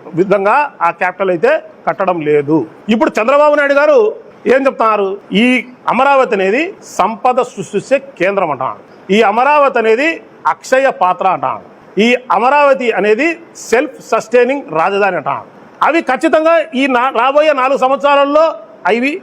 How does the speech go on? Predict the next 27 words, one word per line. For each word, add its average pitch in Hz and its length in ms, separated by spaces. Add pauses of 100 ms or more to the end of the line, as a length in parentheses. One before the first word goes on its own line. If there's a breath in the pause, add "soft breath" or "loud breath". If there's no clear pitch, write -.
(120)
ఆయన 202 220
చెప్పినట్టు 214 460
ఏవి 208 320
కూడా 277 220
జరగవు. 165 640 (280)
ఎందుకు 294 440
జరగవు 285 540 (100)
అంటే, 269 320 (280)
నేను 220 160
ఇప్పుడు 247 160
ఉదాహరణ 202 320
చెప్తాను. 156 340 (340)
మీరు 254 160
సెల్ఫ్ 277 300
సస్టైనింగ్ 311 460
రాజధాని 262 400
అంటే 220 200
ఏంటి 208 340 (340)
అంటే, 294 320
మీరు 247 400 (160)
ఆ 196 140
రాజధానికి 254 760
ఎవరితో 262 380
డబ్బులతోనూ 240 500
సంబంధం 202 420
లేదు, 294 360 (300)
ఆ 233 200